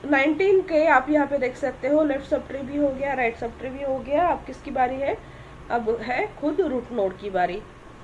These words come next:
तो यहाँ पे हमने नाइनटीन को root node करके प्रे-, अ, process कर लिया। नाइनटीन का जो है, वो है parent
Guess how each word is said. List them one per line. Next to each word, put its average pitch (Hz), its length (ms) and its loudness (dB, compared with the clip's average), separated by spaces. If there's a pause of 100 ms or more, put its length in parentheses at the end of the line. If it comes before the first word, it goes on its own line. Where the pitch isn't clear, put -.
(160)
तो 247 80 -4
यहाँ 262 240 0
पे 226 120 -4
हमने 240 300 -4
नाइनटीन 214 460 -2
को 285 160 -2
root 277 280 -4
node 202 220 -2
करके 202 240 -6
प्रे-, 226 280 -4 (460)
अ, 220 360 2 (280)
process 220 440 -2
कर 214 180 0
लिया। 160 280 -4 (1200)
नाइनटीन 262 460 0
का 349 380 2 (240)
जो 302 220 4
है, 285 220 0
वो 254 200 -2
है 262 120 -4
parent 247 420 0